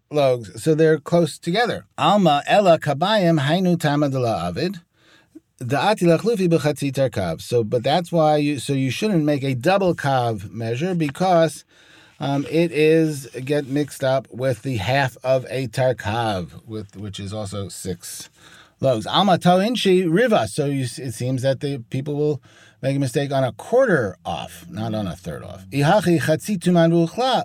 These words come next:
v'uchla la le'avid. So if that's the case, then half of a tuman, which is six kavs, which is, I'm sorry, half a tum-, a tuman is, is an eighth of a kav, so half of, of a tuman is sixteenth of a kav,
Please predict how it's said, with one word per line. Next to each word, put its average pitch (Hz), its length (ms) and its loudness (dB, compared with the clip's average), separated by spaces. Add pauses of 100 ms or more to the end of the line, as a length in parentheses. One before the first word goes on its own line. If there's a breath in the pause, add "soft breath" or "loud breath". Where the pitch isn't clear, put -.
v'uchla 165 540 0
la 123 180 0
le'avid. 92 440 -4 (460 loud breath)
So 139 220 -4
if 180 280 -4
that's 185 260 2
the 131 140 -6
case, 170 640 0 (420 soft breath)
then 143 220 0
half 180 480 2
of 165 120 2
a 143 140 0
tuman, 139 720 2
which 127 260 -4
is 120 340 -2 (400 soft breath)
six - 600 -2 (140)
kavs, 117 640 -2
which 131 180 -4
is, 120 160 -2
I'm 120 140 -4
sorry, 110 160 0
half 139 240 2
a 135 60 -4
tum-, 139 200 -2
a 120 120 -4
tuman 165 360 0
is, 110 260 -8
is 110 180 -6
an 113 80 -4
eighth 135 180 -2
of 127 60 -6
a 113 60 -2
kav, 113 280 -2
so 127 160 0
half 131 320 0
of, 131 240 -8
of 110 240 -6
a 107 100 -4
tuman 120 360 -4
is 92 260 -8
sixteenth - 720 -4 (480 loud breath)
of 113 80 -2
a 110 80 0
kav, 147 400 0